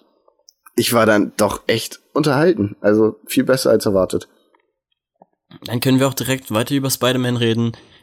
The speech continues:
Speaker 2: Ich hab nämlich, äh, diese Preview, die Panini vertrieben hat, gelesen, wo,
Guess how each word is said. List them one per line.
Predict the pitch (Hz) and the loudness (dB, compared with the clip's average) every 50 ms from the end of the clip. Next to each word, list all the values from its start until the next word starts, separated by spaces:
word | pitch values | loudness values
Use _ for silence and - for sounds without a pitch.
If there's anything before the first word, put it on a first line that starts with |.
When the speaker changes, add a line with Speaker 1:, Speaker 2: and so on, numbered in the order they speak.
| _ - | _ -8
Speaker 2:
Ich | - - - | -6 -4 -4
hab | 139 135 - | -4 -4 -2
nämlich, | 139 127 123 120 117 110 - - - _ - | -2 -2 -2 -2 -4 -6 -8 -10 -12 _ -12
äh, | 107 104 101 104 107 | -10 -8 -8 -10 -10
diese | - 110 107 107 107 107 107 101 104 104 107 - - _ - - _ _ _ | -10 -10 -8 -6 -4 -4 -4 -4 -4 -6 -8 -10 -14 _ -20 -20 _ _ _
Preview, | - - - 139 170 196 196 190 185 185 180 | -8 -2 0 0 0 2 2 0 2 2 0
die | 156 127 117 | -2 -4 -6
Panini | - - - 107 107 123 139 156 170 175 170 - _ | -8 -8 -8 -6 -2 -2 0 0 2 0 -2 -4 _
vertrieben | - - 123 - 147 147 147 147 139 135 | -10 -10 -6 -4 -4 -2 -2 -2 -2 -2
hat, | 127 135 135 - - - - _ _ | -2 -4 -4 -6 -8 -10 -10 _ _
gelesen, | - 113 - 113 113 120 131 143 143 139 139 135 123 113 | -12 -6 -4 -4 -2 -2 -2 -2 0 0 0 0 -2 -2
wo, | 123 120 117 120 117 117 117 | -2 -2 -2 0 0 0 0